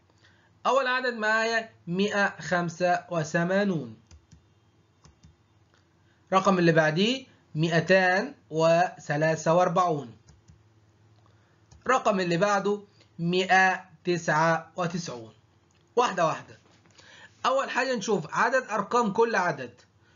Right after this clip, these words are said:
واضح إن كل الأعداد اللي موجودة عندي مكونة من ثلاث أرقام.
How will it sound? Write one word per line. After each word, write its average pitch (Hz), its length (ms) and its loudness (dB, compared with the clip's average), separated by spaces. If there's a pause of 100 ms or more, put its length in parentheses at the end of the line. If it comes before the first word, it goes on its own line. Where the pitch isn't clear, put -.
(180)
واضح 196 420 0
إن 170 260 -2
كل 202 320 0
الأعداد 170 500 -2
اللي 165 160 -2
موجودة 170 480 0
عندي 214 520 -4 (240)
مكونة 185 580 0
من 190 200 -2
ثلاث 185 500 -2
أرقام. 139 460 -6